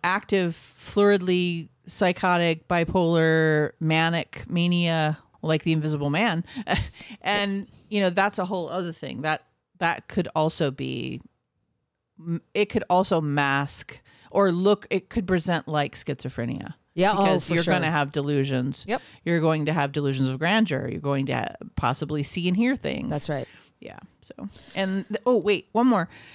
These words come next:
Speaker 1: Some people with depression have hallucinations.
Speaker 2: Mm-hmm.
Speaker 1: So you don't wanna confuse that because they're not delusions. They might, they might have hallucinations,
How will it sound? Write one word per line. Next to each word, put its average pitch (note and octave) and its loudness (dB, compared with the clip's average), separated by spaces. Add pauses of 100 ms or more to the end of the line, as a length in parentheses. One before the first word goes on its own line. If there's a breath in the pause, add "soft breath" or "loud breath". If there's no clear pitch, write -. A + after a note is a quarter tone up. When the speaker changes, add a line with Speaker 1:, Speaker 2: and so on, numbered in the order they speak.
(120)
Speaker 1:
Some C#4+ 0
people C#4+ -4
with G#3+ 2
depression F3 -4
have D3+ -2
hallucinations. D#3+ -4
Speaker 2:
Mm-hmm. F#3+ 0
Speaker 1:
So G3+ -2
you E3+ 2
don't G3 0
wanna F#3+ 0
confuse F#3 -4
that E3 0
because D#3 -2
they're E3+ 0
not E3 0 (140)
delusions. D#3 0 (580 soft breath)
They E3+ 2
might, F3 2 (120)
they E3 2
might D#3+ 0
have C#3+ -2
hallucinations, C#3 -6